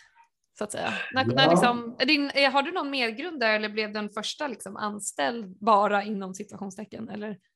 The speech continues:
Speaker 2: Ja, jag är ju ensam grundare och
Speaker 1: Mm.
Speaker 2: alla andra är ju konsulter. Så att jag är ju främst, min, min, min första kollega var en ryss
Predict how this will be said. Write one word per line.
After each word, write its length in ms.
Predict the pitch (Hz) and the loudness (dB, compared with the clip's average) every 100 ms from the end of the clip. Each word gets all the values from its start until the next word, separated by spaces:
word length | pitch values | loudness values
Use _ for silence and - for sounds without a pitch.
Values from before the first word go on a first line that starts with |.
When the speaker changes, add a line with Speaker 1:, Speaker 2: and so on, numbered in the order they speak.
| _ _ - | _ _ -12
Speaker 2:
Ja, 380 | 127 147 196 196 143 | 0 2 2 0 -2
jag 680 | 147 123 120 120 117 123 - - - | 0 0 0 -2 -4 -8 -10 -14 -8
är 120 | 135 123 | -2 0
ju 140 | 120 | 2
ensam 480 | 117 113 - 92 98 | 2 0 0 -4 -2
grundare 480 | 104 104 85 90 - - | -2 0 -2 -4 -8 -8
och 220 | 98 - - - - - | -8 -8 -14 -20 -20 -8
Speaker 1:
Mm. 180 | 233 190 - | -6 -6 -2
Speaker 2:
alla 220 | 107 101 104 | 2 4 4
andra 480 | 95 90 87 87 - _ _ _ - | 0 0 -2 -4 -10 _ _ _ -6
är 100 | 98 | -4
ju 340 | 92 92 - - _ _ _ _ _ _ _ | -4 -6 -8 -10 _ _ _ _ _ _ _
konsulter. 760 | - 104 - - 135 - - - | -8 -6 -2 2 2 2 -8 -14
Så 140 | - - | -10 -4
att 60 | |
jag 160 | 101 95 | -2 0
är 40 | |
ju 60 | 98 | -2
främst, 440 | - 107 90 - - - _ _ _ _ _ - | 0 -2 -2 -8 -16 -20 _ _ _ _ _ -12
min, 220 | 110 110 | -6 0
min, 220 | 113 113 117 | 2 2 2
min 120 | 113 | 0
första 340 | 113 101 104 104 104 90 - - | 0 0 2 2 2 -2 -4 -4
kollega 460 | 107 110 104 92 90 - _ | 0 2 2 0 -4 -10 _
var 180 | - 92 | -12 -6
en 80 | 90 | -4
ryss 380 | 101 113 - | -2 -4 -6